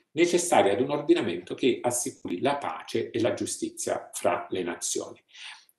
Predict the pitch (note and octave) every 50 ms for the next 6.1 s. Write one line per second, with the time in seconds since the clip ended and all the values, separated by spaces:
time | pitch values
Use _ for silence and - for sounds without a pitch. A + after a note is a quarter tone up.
0 | _ _ - D#3+ F#3+ A3+ A3+ - - - - - - C3+ C3 A#2+ A#2+ A2+ A2+ A2+
1 | - A#2+ A2+ A2 G#2+ G2+ F#2+ F#2+ F#2+ - - - - - - _ _ D3 B2 A2
2 | G#2 G2 F#2+ F2+ E2+ - - - - - G#3 G#3+ G3+ - - G2+ - - - -
3 | - F4+ - - - - - - - C3 - - - - - - F#2+ - G2+ -
4 | - - A#2+ - G#2+ A2+ A#2+ A#2+ G2 E2+ D#2+ - - - - - F2 G2 - -
5 | - - F#2+ F#2 - D3 - - G#2 G2 D#3 E3+ F#3+ F#3+ - C3 B2+ C#3+ - -
6 | E3 D#3+